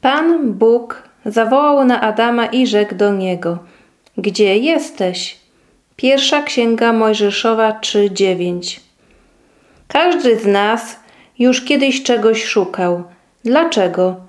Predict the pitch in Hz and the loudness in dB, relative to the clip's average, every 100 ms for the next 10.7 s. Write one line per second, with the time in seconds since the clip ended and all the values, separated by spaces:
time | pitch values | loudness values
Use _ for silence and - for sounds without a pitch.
0 | _ _ _ _ 247 247 254 254 254 - | _ _ _ _ 2 4 4 0 -2 -2
1 | 311 330 330 302 294 254 240 254 254 233 | 0 0 0 0 2 0 0 2 2 2
2 | 240 214 220 269 285 233 185 180 180 - | 0 2 2 2 2 0 0 -4 -6 -18
3 | _ _ _ _ _ _ 247 277 294 302 | _ _ _ _ _ _ 0 0 0 -2
4 | 285 285 285 277 226 214 226 226 226 247 | 0 0 0 2 2 4 2 2 0 0
5 | - 311 254 208 - - _ - 214 233 | 0 2 2 2 -4 -16 _ -2 0 2
6 | 233 220 247 - 220 262 269 269 262 226 | 0 0 -4 -2 0 2 2 2 0 0
7 | 214 - - 220 220 214 202 190 175 180 | -2 -2 -2 -2 -2 0 0 0 -2 -4
8 | 175 175 - _ _ _ _ _ _ _ | -6 -6 -18 _ _ _ _ _ _ _
9 | _ _ 240 240 311 330 - 349 339 294 | _ _ -2 2 2 0 0 2 2 2
10 | 269 - 226 202 - 226 240 | 0 -2 0 0 0 0 0